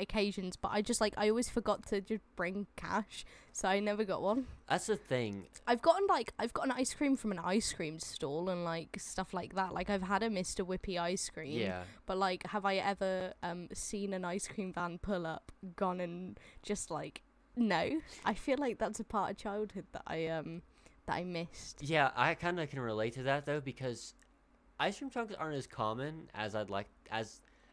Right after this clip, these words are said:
Speaker 2: as they were in, like, the s-, in the
Speaker 1: No.
Speaker 2: seventies or eighties. It's kind, I won't say it's stereotypical,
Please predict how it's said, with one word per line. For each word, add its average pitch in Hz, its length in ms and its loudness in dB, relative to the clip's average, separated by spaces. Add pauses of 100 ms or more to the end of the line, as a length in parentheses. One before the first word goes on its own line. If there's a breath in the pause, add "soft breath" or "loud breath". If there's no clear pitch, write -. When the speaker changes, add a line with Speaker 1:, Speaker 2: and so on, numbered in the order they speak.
Speaker 2:
as 147 200 2
they 185 140 4
were 127 320 4
in, 127 160 0
like, 127 240 0
the - 80 -10
s-, - 120 -10 (100)
in 247 340 2
the 262 80 2
Speaker 1:
No. - 0 -
Speaker 2:
seventies 127 560 0
or 110 60 0
eighties. 113 360 -2
It's 135 140 -8
kind, 180 240 -2 (140)
I 160 80 2
won't 254 200 -4
say 156 160 -2
it's - 200 -6
stereotypical, 143 880 -6